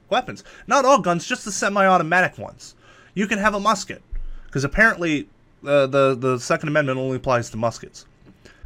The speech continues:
And they lose. They always lose because this type of rhetoric, you see right through it. It's stupid, moronic rhetoric. But they're not losing now. And that is because they're using the children as puppets. And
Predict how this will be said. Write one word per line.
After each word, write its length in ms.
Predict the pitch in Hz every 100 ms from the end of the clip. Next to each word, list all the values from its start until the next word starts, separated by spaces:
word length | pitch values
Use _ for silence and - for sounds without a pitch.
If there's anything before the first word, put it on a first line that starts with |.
| -
And 120 | 180
they 60 | 202
lose. 460 | 233 277 - - -
They 120 | 151
always 380 | - 185 220 190
lose 300 | 139 135 151
because 320 | - 147 156
this 160 | 156 175
type 240 | - 175
of 180 | 185 135
rhetoric, 380 | 127 120 127 -
you 80 | 147
see 240 | - 170
right 320 | 156 127 131
through 260 | 135 190 202
it. 80 | -
It's 180 | 127 135
stupid, 600 | - - - 147 143 165
moronic 480 | 139 123 117 120 117 -
rhetoric. 400 | - 196 185 92 - _ _ _ _ _ _ _ _
But 140 | 151 156
they're 80 |
not 240 | 180 190 175
losing 400 | 175 170 170 147
now. 320 | 165 226 - - - _ -
And 100 | 143
that 100 | 160
is 140 | 185
because 400 | 185 190 135 135
they're 120 | 143 131
using 420 | 123 127 123 131
the 80 | 131
children 440 | - 110 104 107
as 120 | 117
puppets. 580 | - 180 170 82 - - _ _ _ _
And 380 | 147 147 143